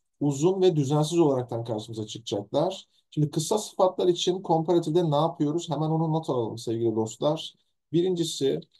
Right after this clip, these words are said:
kısa yani tek heceli sıfatlar için sevgili dostlar. Kısa,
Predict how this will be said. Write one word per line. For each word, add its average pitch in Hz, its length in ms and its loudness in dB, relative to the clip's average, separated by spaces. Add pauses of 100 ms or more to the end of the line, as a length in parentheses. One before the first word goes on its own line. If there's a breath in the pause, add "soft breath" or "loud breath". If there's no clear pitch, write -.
(200)
kısa - 600 0
yani 131 400 -2
tek 175 280 0
heceli 139 500 2 (1700)
sıfatlar 151 640 0
için 143 220 -2
sevgili 113 380 -2
dostlar. 127 600 -2 (400)
Kısa, - 580 -2